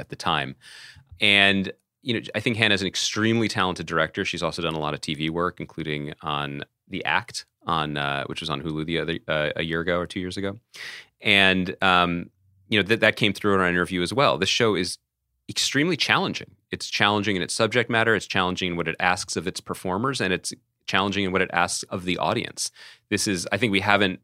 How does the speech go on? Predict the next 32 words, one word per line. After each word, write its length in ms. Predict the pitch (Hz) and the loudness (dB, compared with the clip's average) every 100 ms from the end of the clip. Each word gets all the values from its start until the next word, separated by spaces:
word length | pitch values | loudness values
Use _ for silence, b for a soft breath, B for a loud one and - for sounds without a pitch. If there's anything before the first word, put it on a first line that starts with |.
| _ | _
found 300 | - 107 101 | -2 2 4
our 100 | 95 | 4
way 160 | 92 92 | 4 2
into 160 | 92 90 | 0 -4
the 80 | |
conversation 640 | 85 90 82 82 98 113 92 | -4 -4 -4 -2 -2 -2 -4
talking 300 | 95 110 151 | 0 -2 -2
about 220 | 85 76 | -2 0
it, 160 | 76 - _ | 0 -4 _
partly 320 | 117 165 151 | 0 2 0
because 420 | 85 87 82 78 b b b b _ - | -2 0 0 -2 b b b b _ 2
it 80 | |
is 140 | 139 135 | 2 4
a 260 | 104 98 - _ _ _ _ _ _ - | 4 4 -2 _ _ _ _ _ _ -4
decidedly 640 | 113 - 120 139 131 127 | 0 4 4 4 2 0
tough 260 | - 135 | 0 -4
hang 260 | - 127 240 | 0 0 0
at 80 | - | -4
times, 400 | - 62 64 - - | -6 -8 -10 -8 -2
as 160 | 92 | 0
it 100 | 98 | 0
should 200 | - 160 | -2 0
be, 220 | - - - | 0 -4 -8
because 260 | 87 82 | -6 -4
it 100 | 82 | -4
is 100 | 78 | -4
a 60 | 85 | -6
show 200 | - 87 | 0 0
that, 180 | 85 80 _ | 0 -4 _
you 80 | 85 | -8
know, 80 | |
sees 580 | 76 - 95 87 87 82 | -4 -2 0 0 0 -4